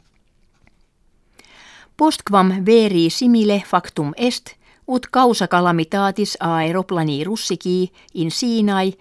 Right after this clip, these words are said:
fuisset bomba in illud imposita, Russi et Britanni volatus in Sharm el Sheikh interruperunt. Ut rique sua aeroplana miserunt,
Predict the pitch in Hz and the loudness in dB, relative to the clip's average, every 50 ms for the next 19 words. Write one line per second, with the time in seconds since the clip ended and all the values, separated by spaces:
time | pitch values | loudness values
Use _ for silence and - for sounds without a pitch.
0 | _ _ _ _ - - 185 190 185 - - 175 156 165 170 196 202 202 196 190 | _ _ _ _ -4 0 0 2 2 0 -2 -4 -4 -2 -2 0 0 2 2 0
1 | 190 190 196 - 175 170 170 165 - 175 170 160 160 160 160 - - _ _ _ | 0 0 0 -2 -2 -2 -2 -2 -2 -4 -4 -4 -4 -4 -6 -8 -14 _ _ _
2 | - 151 143 135 - 214 208 - 214 202 - 202 190 - _ _ _ _ - - | -8 -8 -8 -6 -6 -6 -4 -2 -4 -2 -2 -4 -4 -4 _ _ _ _ -20 -20
3 | _ _ _ - 240 269 269 - - - 190 180 175 - 165 165 - - 165 170 | _ _ _ -4 -4 -4 -2 -4 -2 0 0 0 0 0 -2 -6 -6 -8 -10 -8
4 | 175 165 - - 208 214 214 208 208 208 208 208 208 - _ - 180 175 180 185 | -8 -6 -4 -2 0 2 2 2 2 2 2 0 -2 -4 _ -6 -4 -2 -2 0
5 | 190 196 185 175 - 175 160 160 160 - 160 170 170 170 170 165 - _ - - | 0 0 0 -2 -2 -4 -4 -4 -4 -6 -6 -6 -4 -4 -6 -8 -10 _ -16 -10
6 | - 202 185 180 180 160 147 147 156 - - - 233 220 214 208 - - _ _ | -4 -2 -2 -2 -2 -4 -6 -8 -8 -8 -6 -4 -4 -4 -4 -6 -10 -16 _ _
7 | _ _ - 185 170 170 - 170 160 170 165 170 165 160 - 139 135 139 143 143 | _ _ -6 -4 -2 -2 -2 -2 -4 -2 -4 -4 -4 -4 -6 -6 -6 -6 -8 -10
8 | 127 123 156 - - - _ _ _ _ _ _ _ _ _ _ _ _ _ _ | -10 -12 -14 -16 -18 -20 _ _ _ _ _ _ _ _ _ _ _ _ _ _
9 | _ _ _ _ 208 202 190 - 226 247 262 254 233 - 208 196 202 196 185 - | _ _ _ _ -4 -4 -2 -2 -2 0 -2 -2 -4 -4 -4 -2 -2 -4 -4 -6
10 | - - 214 208 196 190 190 190 175 - - 190 175 165 160 165 185 214 233 226 | -8 -4 -2 0 0 0 -2 -4 -6 -8 -6 -4 -2 -2 -2 -2 -2 -4 -4 -4
11 | - 202 196 190 190 185 180 175 - - 151 143 147 151 - 262 247 240 240 233 | -4 -4 -2 -2 -2 -2 -4 -4 -6 -6 -6 -4 -4 -6 -4 -4 -2 -2 -2 -2
12 | 226 226 226 220 - | -2 -2 -2 -4 -6